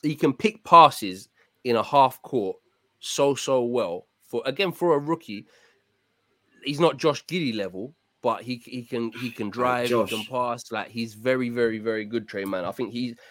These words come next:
Speaker 1: I think he could be like a, a Jalen Brunson-esque sort of,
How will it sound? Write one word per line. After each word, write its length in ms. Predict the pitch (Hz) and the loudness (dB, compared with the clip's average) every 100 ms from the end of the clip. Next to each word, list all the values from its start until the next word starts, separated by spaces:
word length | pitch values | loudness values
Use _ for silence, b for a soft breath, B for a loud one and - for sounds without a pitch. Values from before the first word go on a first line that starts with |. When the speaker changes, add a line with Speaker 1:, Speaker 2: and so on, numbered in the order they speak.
| - | -2
Speaker 1:
I 60 | |
think 180 | 139 160 | 2 2
he 140 | 165 165 | 2 0
could 180 | 151 | -2
be 160 | 143 139 | 0 2
like 220 | 127 - | 2 4
a, 300 | 127 120 113 - _ _ _ - - _ _ _ _ | 4 4 2 -2 _ _ _ -20 -20 _ _ _ _
a 100 | 110 | -6
Jalen 420 | 107 135 131 117 110 | 0 2 2 2 4
Brunson-esque 760 | 123 117 123 117 107 - - | 2 2 0 0 -2 -6 -16
sort 260 | - 117 104 | -6 -4 -2
of, 300 | 104 95 | -4 -6